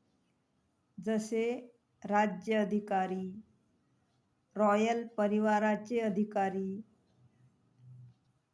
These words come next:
रॉयल प्रजेचे अधिकारी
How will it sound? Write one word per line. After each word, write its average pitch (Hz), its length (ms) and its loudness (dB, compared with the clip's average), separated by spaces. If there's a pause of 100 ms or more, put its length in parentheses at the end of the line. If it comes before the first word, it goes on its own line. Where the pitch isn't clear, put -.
(760)
रॉयल 220 440 4
प्रजेचे 220 720 2
अधिकारी 202 840 2